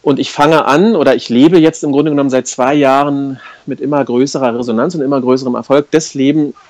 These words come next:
das für mich bestimmt ist oder das zu mir gehört und das mir jetzt immer mehr Fülle in den drei zentralen Lebensbereichen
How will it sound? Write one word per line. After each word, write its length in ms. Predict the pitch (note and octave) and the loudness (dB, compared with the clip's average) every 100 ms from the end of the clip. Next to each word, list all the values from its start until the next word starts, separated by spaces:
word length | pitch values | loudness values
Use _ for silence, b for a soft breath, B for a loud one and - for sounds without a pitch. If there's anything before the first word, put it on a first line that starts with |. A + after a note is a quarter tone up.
| b b _ - | b b _ -6
das 180 | C#3 - | -6 -2
für 120 | C#3 | 0
mich 160 | C3+ | 0
bestimmt 380 | - - D3+ F3+ | -2 -2 0 2
ist 80 | F#3+ | 0
oder 120 | E3 | 2
das 200 | D3 D3 | 0 -2
zu 120 | - D3 | -6 -2
mir 160 | D3 | 0
gehört 400 | C#3 C3 D3+ F#3 | 2 4 4 4
und 180 | D3+ C#3+ | 0 -2
das 240 | C3+ - _ b b b b b b _ _ _ - | -4 -6 _ b b b b b b _ _ _ -8
mir 280 | C3+ D3+ E3+ | 0 4 6
jetzt 180 | D3+ - | 4 2
immer 220 | D3 F3 | 2 4
mehr 200 | D#3 C#3+ | 4 2
Fülle 420 | - D#3 G3+ G3 | 2 2 4 4
in 580 | E3 D#3+ C#3 - A2 A2+ | 2 -4 -8 -12 -14 -8
den 200 | D3 C#3+ | -4 -4
drei 520 | B2+ B2+ D3 D#3 C#3+ B2 | 2 4 4 2 -2 -6
zentralen 520 | D3+ C#3 C3 C#3 B2 | -10 -6 -2 -2 -2
Lebensbereichen 840 | B2+ F3 - F3 D#3+ D#3+ F3 D#3+ | -4 -6 -6 -4 0 -2 -4 -10